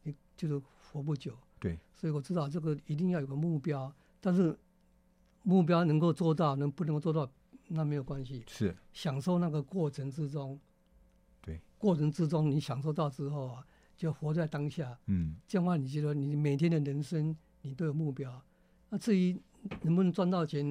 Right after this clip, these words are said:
Speaker 1: 能不能达到什么结果，那个不用去考虑了。
Speaker 2: 嗯，对。
Speaker 1: 哦，那，那
Speaker 2: 所以人生要有目标了。
Speaker 1: 对。
Speaker 2: 哦，千万不要想说我老了以后退休以后什么事都躺着在那边，其实那是人生才最苦的开始啊。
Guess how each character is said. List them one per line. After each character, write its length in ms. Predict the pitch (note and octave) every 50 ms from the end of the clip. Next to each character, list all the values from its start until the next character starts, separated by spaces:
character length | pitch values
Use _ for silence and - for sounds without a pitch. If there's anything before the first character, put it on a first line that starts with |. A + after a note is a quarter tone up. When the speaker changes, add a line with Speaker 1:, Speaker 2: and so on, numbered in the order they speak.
| D#3 D#3+ D#3
Speaker 1:
能 100 | D#3 D#3+
不 80 | E3+
能 80 | F3 F3+
达 160 | D#3+ - D#3+
到 140 | E3+ F3+ D#3+
什 100 | C3 D#3
么 120 | C#3+ D3+
结 200 | C#3 - C#3+ C#3
果， 140 | C3 B2+ C3+
那 160 | D#3 F3 F#3
个 180 | E3 C#3+ C#3+ D#3+ G3+ - _ _ _ _ _ _ _
不 100 | - F#3
用 140 | E3+ E3+ E3
去 80 | D#3 D#3
考 200 | D#3 - A#2+ C3
虑 180 | D3+ C#3+ B2+
了。 120 | B2+ B2+ -
Speaker 2:
嗯， 280 | - E2 D#2 D2+ D2+ D#2 F#2 - _ _ _ -
对。 160 | - F2 D#2+
Speaker 1:
哦， 60 | - D3 E3
那， 240 | D#3+ D3+ D#3+ E3+ F3
那 160 | E3 D#3+ F3
Speaker 2:
所 80 | D#3 C#3
以 40 |
人 120 | B2 B2+ C3+
生 140 | C#3 D#3+ D#3
要 120 | D#3+ D3
有 140 | C3 G#2+ F#2
目 180 | A2+ B2+ A#2 G2
标 240 | G#2 G2+ F#2 F#2 F#2+
了。 100 | F2 E2+
Speaker 1:
对。 260 | - D3+ C#3 B2+ A2+ - -
Speaker 2:
哦， 140 | - G#2 G2+
千 160 | - - E3
万 80 | D3 B2+
不 80 | B2
要 100 | D3 C3+
想 220 | A#2+ - G2+ F#2 F2+
说 220 | B2 B2+ B2 A#2
我 100 | G#2+ A2
老 180 | A2 A2 F#2 E2+
了 100 | F#2 G#2
以 40 | G#2
后 100 | A2 G2+
退 200 | - - B2+ A2
休 180 | G#2 B2 A2+ F#2+
以 20 |
后 140 | G2 G#2 F#2+
什 140 | - - E2
么 100 | F#2 G2
事 140 | - A#2+
都 180 | G#2 G#2+ G#2+ G#2
躺 240 | G2+ - E2+ D#2+ D#2
着 180 | D2+ D#2+ E2+ F2
在 140 | - G2+ F#2+
那 60 | F#2
边， 140 | F#2 F#2 F#2
其 160 | - - F#2+
实 80 | G2+ A2
那 160 | A#2 A#2+ A2+
是 160 | G#2 - A2+ G2
人 140 | F2 F2+
生 160 | F#2+ G2+ G2+ G2+
才 160 | - F2 E2
最 160 | - - G2
苦 220 | E2 - - D#2 C#2+
的 100 | C#2+ D#2
开 240 | D#2+ - - E2 E2+
始 180 | E2 - - C2
啊。 80 | -